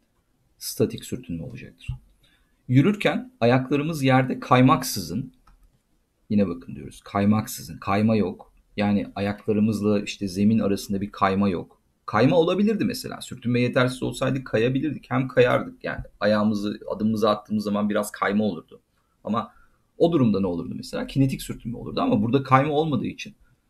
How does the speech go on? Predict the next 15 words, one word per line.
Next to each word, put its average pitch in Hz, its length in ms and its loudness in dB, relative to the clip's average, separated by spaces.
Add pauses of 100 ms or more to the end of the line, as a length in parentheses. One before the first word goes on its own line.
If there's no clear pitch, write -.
(220)
yine 127 200 2
bu 151 60 -6
statik - 380 -8
olacak. - 360 -14 (800)
Bir 208 80 4
otomobil 151 540 4
belirli 151 340 4
bir 170 80 -2
sürat 156 440 -6
değerinin 123 300 4
altında 110 440 0
bir - 240 -4
süratle 120 500 -2
viraja 120 340 2
girdiğinde 104 640 0